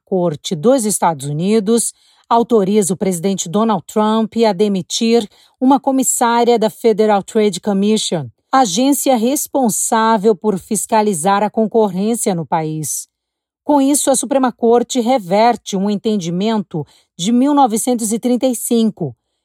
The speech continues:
que limitava o poder dos presidentes sobre dirigentes de órgãos independentes. Trump comemorou o resultado e afirmou que a decisão era esperada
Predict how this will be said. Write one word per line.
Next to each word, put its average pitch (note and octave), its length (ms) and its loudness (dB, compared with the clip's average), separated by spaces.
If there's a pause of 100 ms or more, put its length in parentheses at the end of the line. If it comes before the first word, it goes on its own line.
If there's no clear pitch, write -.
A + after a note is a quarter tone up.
(140)
que D#4 80 -2
limitava C#4+ 600 2
o C4+ 40 2
poder A3+ 540 2
dos G#3 240 -4
presidentes A#3+ 960 0 (200)
sobre D4 360 -2
dirigentes B3 840 0
de C4 140 0
órgãos A#3 560 2
independentes. A#3 1200 -2 (340)
Trump C4 480 2
comemorou B3 800 4
o A#3 60 4
resultado A3 720 0
e A#3+ 100 2
afirmou A#3+ 600 0
que C4+ 100 -2
a B3 60 0
decisão A#3 480 0
era A#3+ 100 0
esperada A3 800 0